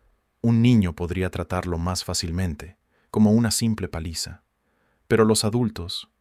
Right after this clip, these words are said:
con su piedad desmedida, sus lamentos y un énfasis excesivo en el carácter trágico del incidente, crean un trauma psicológico en la persona, que no se habría producido si hubieran adoptado una actitud más tranquila ante lo sucedido.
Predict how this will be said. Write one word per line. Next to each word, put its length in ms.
con 140
su 180
piedad 320
desmedida, 800
sus 200
lamentos 680
y 140
un 160
énfasis 480
excesivo 580
en 60
el 140
carácter 460
trágico 500
del 140
incidente, 680
crean 280
un 140
trauma 320
psicológico 720
en 80
la 100
persona, 560
que 120
no 140
se 120
habría 300
producido 680
si 160
hubieran 340
adoptado 540
una 260
actitud 460
más 260
tranquila 540
ante 180
lo 100
sucedido. 600